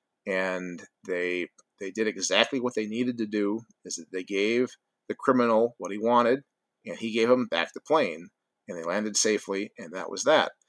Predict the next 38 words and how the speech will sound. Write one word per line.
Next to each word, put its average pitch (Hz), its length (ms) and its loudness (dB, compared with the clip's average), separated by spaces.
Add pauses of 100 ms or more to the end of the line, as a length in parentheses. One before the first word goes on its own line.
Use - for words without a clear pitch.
(360)
So, 101 460 4 (440)
uh, 110 40 8
I, 98 360 8 (120)
I, 107 220 0 (680)
I, 107 80 -8 (120)
I 117 120 4
just 117 280 2
can't 131 300 2 (720)
get 131 240 6
myself 113 500 4
to 110 60 -4
say, 110 360 4
and 110 160 2 (480)
I, 139 120 0 (100)
I 135 80 4
just 180 160 6
don't 214 140 8
wanna 160 160 6
dwell 117 320 6
on - 180 -8
it. 65 100 -14 (440)
All 90 80 -6
right, 98 140 2
I, 117 120 6
I, 117 240 2
it's - 220 2
unfortunate 131 600 6
that 110 120 6
we 104 80 2
can't 117 260 0
talk 98 220 2
to - 60 -18
Tina 110 200 -4
Mucklow 127 420 8
or 95 200 6
even 101 180 -2
Flo 101 200 2
Schaffner 104 520 2